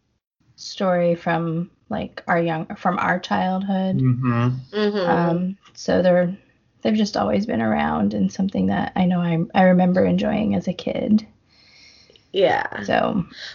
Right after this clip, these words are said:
Speaker 3: Like, I was,
Speaker 1: <clears throat>
Speaker 3: I was looking at the copyright for this particular book, and the copyright date was nineteen eighty-six. So it's, like, right,
Speaker 1: Right,
Speaker 3: right
Speaker 1: when we
Speaker 3: there
Speaker 1: were
Speaker 3: in the eighties.
Speaker 1: kindergarten, yeah.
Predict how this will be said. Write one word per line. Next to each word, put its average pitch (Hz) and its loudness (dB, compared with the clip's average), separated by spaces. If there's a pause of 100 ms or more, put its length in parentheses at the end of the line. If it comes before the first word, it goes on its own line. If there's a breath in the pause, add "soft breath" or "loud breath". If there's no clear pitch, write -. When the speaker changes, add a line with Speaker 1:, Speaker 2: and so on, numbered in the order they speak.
(120 loud breath)
Speaker 3:
Like, 247 8
I 262 6
was, 294 4
Speaker 1:
<clears throat> 196 4
Speaker 3:
I 226 8
was 226 -2
looking 233 -2
at 214 -4
the - -4
copyright 165 -2
for 180 -2
this 175 -2
particular 185 -2
book, 196 2
and 190 -2
the 170 -4
copyright 190 -2
date 175 2
was 165 -4 (260)
nineteen 180 -2
eighty-six. 170 -6
So - -2
it's, 160 -4
like, 190 0
right, 143 0 (560)
Speaker 1:
Right, 214 6
Speaker 3:
right - 0
Speaker 1:
when 196 0
we 196 0
Speaker 3:
there - 2
Speaker 1:
were 196 2
Speaker 3:
in 202 0
the - -10
eighties. - -8
Speaker 1:
kindergarten, 190 0
yeah. 214 0